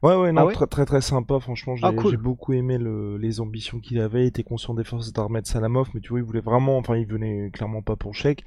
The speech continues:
Speaker 1: Euh, il était là, il espérait créer la surprise, enfin, puis... Tu sais, il était en mode, euh, moi j'ai du cœur et tout, et je sais que ça va être très compliqué, mais je vais réussir à inverser la tendance. Bon, bah,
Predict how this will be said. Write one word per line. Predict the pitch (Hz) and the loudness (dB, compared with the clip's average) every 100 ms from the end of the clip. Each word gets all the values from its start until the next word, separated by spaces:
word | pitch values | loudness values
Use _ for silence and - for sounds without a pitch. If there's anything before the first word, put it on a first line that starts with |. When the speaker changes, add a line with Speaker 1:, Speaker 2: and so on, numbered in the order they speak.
| - - - | -18 -18 -2
Speaker 1:
Euh, | 107 113 107 101 101 98 92 - | 4 6 4 0 -6 -8 -8 -8
il | 113 | -2
était | 117 107 123 | -2 2 4
là, | 131 139 | 6 4
il | 123 113 | 2 2
espérait | 117 117 - 120 117 | 2 2 2 4 4
créer | - 120 | 2 4
la | 120 | 4
surprise, | - 113 - 160 - | 0 -4 2 2 2
enfin, | 135 | -2
puis... | 123 135 131 131 | -2 -6 -6 -8
Tu | - - - - - | -12 -20 -20 -8 4
sais, | 180 | 4
il | |
était | 160 160 | 6 6
en | 143 | 6
mode, | 139 127 | 6 6
euh, | 127 | 4
moi | 123 135 | 6 4
j'ai | 120 | 2
du | 117 123 | -2 -4
cœur | - 147 139 131 | 0 2 4 4
et | 127 | 2
tout, | - 135 131 | 0 -2 -2
et | |
je | 117 | -2
sais | 110 | -6
que | 120 | -6
ça | - | -4
va | 110 | -2
être | 113 | -2
très | - 127 | -2 -6
compliqué, | - 113 117 131 131 | -6 -10 -6 0 2
mais | 113 | 0
je | |
vais | 107 | 0
réussir | 113 - 117 | -2 0 -2
à | |
inverser | 110 - | -2 -2
la | 110 | -2
tendance. | 120 123 135 120 | 0 0 0 -2
Bon, | |
bah, | 101 | -4